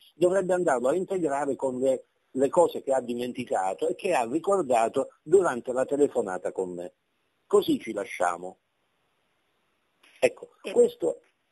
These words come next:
Speaker 2: e
Speaker 1: è
Speaker 2: poi si
Speaker 1: la
Speaker 2: scopre
Speaker 1: scena.
Speaker 2: anche che, ehm, Emma prima nei, nei giorni, nelle settimane precedenti al decesso,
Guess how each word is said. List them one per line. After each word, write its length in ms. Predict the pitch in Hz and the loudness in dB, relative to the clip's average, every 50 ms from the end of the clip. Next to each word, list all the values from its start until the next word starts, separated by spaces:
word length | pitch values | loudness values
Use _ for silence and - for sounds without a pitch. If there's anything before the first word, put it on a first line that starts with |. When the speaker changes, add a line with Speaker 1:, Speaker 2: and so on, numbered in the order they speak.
| _ _ _ | _ _ _
Speaker 2:
e 160 | - 170 165 | -4 -4 -4
Speaker 1:
è 40 | 151 | -2
Speaker 2:
poi 200 | - 240 262 262 - | -2 -2 -4 -4 -6
si 120 | 202 180 | -4 0
Speaker 1:
la 120 | 170 151 | 0 0
Speaker 2:
scopre 120 | 143 185 175 | 0 0 -6
Speaker 1:
scena. 480 | - - - 156 139 135 127 120 113 | -4 -2 0 0 0 0 -2 -4 -4
Speaker 2:
anche 460 | - 196 - - 208 185 165 156 - - _ _ _ 165 - | -6 -10 -14 -10 -10 -10 -10 -10 -14 -18 _ _ _ -20 -20
che, 400 | _ - 185 165 165 175 185 - - | _ -10 -10 -8 -8 -8 -8 -10 -12
ehm, 720 | - 160 156 156 151 151 151 147 151 156 143 139 143 - _ _ - - _ _ | -14 -16 -16 -16 -16 -16 -16 -18 -18 -20 -20 -20 -20 -20 _ _ -20 -20 _ _
Emma 560 | - - 180 185 185 185 190 202 262 277 269 - | -8 -4 -4 -4 -4 -4 -2 0 0 0 -2 -4
prima 400 | - 175 196 208 190 175 165 - - 170 | -10 -10 -10 -6 -4 -2 -4 -4 -6 -10
nei, 280 | 175 165 160 160 160 160 | -14 -14 -14 -16 -18 -20
nei 200 | 160 165 156 156 | -20 -20 -20 -18
giorni, 400 | 156 185 185 208 208 165 170 160 | -10 -6 -6 -6 -6 -6 -12 -14
nelle 200 | 156 156 160 156 - | -14 -14 -16 -16 -16
settimane 480 | - 151 - 170 165 175 190 196 165 | -18 -18 -16 -14 -10 -10 -10 -10 -10
precedenti 920 | - - 156 151 - 170 156 160 160 147 143 151 156 147 - 165 151 151 | -14 -16 -16 -14 -14 -14 -12 -12 -12 -12 -14 -18 -20 _ -18 -18 -18 -18
al 220 | 143 143 156 156 156 | -18 -18 -18 -16 -12
decesso, 680 | 175 208 202 - 175 160 180 - - - - 214 180 | -12 -12 -12 -10 -12 -12 -12 -12 -16 -8 -6 -6 -6